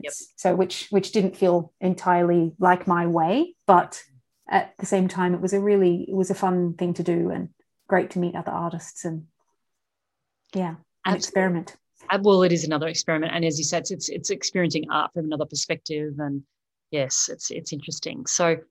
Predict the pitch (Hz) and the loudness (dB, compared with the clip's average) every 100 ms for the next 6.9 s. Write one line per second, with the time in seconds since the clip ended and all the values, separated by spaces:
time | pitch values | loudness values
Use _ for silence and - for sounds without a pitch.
0 | _ _ - 196 214 247 226 196 170 175 | _ _ -2 0 0 -2 0 0 0 -2
1 | 160 156 151 - 190 147 - - - _ | -2 -2 -2 -6 -8 -8 -10 -12 -16 _
2 | _ 175 _ _ _ _ 156 - 180 175 | _ _ _ _ _ _ -20 -8 -4 -2
3 | 185 - 202 185 170 - 170 170 170 170 | -2 -2 -2 -2 -2 -2 0 -2 -4 -6
4 | 180 180 175 170 165 - 165 165 165 165 | 0 0 2 2 0 -2 -2 0 0 0
5 | 165 180 185 175 170 156 151 151 202 214 | 0 0 0 -2 -2 0 0 0 0 2
6 | 156 147 - 151 147 - 151 151 | 0 -2 -4 -4 -4 -4 -4 -4